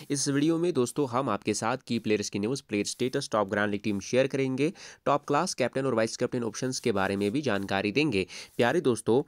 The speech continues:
इस मैच के जो फाइनल टीम्स है, लाइनअप्स निकलने के बाद आपको बिल्कुल फ्री ऑफ कॉस्ट हमारी Telegram चैनल पर मिल जाएंगे।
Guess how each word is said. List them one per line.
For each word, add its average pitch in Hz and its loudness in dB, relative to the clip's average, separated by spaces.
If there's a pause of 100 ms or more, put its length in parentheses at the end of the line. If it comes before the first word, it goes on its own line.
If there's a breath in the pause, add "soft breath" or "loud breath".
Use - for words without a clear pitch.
(320 loud breath)
इस 165 2
मैच 120 0
के 131 0
जो 123 0
फाइनल 120 0
टीम्स 123 -2
है, 127 2
लाइनअप्स 107 0
निकलने 104 0
के 101 -4
बाद 117 0
आपको 110 0
बिल्कुल 156 0
फ्री 147 -2
ऑफ 131 -2
कॉस्ट 117 0
हमारी 104 -2
Telegram 110 0
चैनल 113 -2
पर 101 -2
मिल 117 0
जाएंगे। 110 0